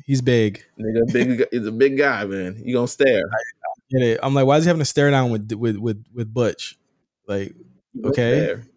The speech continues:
Speaker 2: You gonna stare. Um, that's how, that's how we book the territory these days. We staring at people. Um,
Speaker 1: So we had a good, like, twenty-something minute match here.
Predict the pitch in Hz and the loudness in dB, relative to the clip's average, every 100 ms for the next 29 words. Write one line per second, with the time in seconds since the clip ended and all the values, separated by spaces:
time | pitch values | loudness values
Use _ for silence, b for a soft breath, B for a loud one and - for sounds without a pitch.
0 | _ 104 123 190 - 85 - 107 - _ | _ -12 -10 -12 -10 -6 -6 -6 -12 _
1 | - 117 127 123 120 120 117 107 107 143 | -10 -6 -4 -2 -4 -8 -6 -6 -2 0
2 | 147 143 87 123 117 139 147 143 147 139 | 0 -2 -4 -6 -4 -4 -2 -4 -6 -6
3 | 170 170 143 110 104 92 95 - 82 82 | -4 -4 -2 -2 -2 -2 -6 -4 -4 -4
4 | 104 - 147 160 110 80 - - - 98 | -12 -10 -8 -6 -8 -10 -14 -18 -18 -20
5 | _ _ _ _ _ _ - 101 101 101 | _ _ _ _ _ _ -12 -8 -6 -6
6 | 90 143 170 170 156 156 135 - - 135 | -4 0 0 0 -2 -8 -8 -10 -6 -2
7 | 139 135 - 131 127 123 110 113 110 - | -2 -2 -4 -4 -4 -4 -4 -4 -4 -2
8 | 120 113 110 | -2 -2 -6